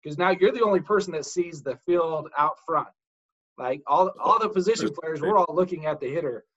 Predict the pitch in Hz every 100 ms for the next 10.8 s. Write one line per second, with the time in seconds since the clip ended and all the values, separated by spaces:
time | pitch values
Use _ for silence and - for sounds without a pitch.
0 | _ _ - 131 151 196 190 180 185 190
1 | 160 151 151 147 196 185 170 - 160 156
2 | 151 143 135 _ _ _ _ 131 131 147
3 | 151 123 165 156 135 123 135 127 - 139
4 | - 147 143 139 123 143 175 185 208 -
5 | 143 135 156 151 - - - 175 196 214
6 | 214 214 214 214 _ _ _ - 131 131
7 | 139 180 202 185 185 180 180 185 165 127
8 | 131 160 180 175 175 131 180 180 180 180
9 | 170 143 131 156 185 180 180 151 165 170
10 | 170 160 - 165 156 151 156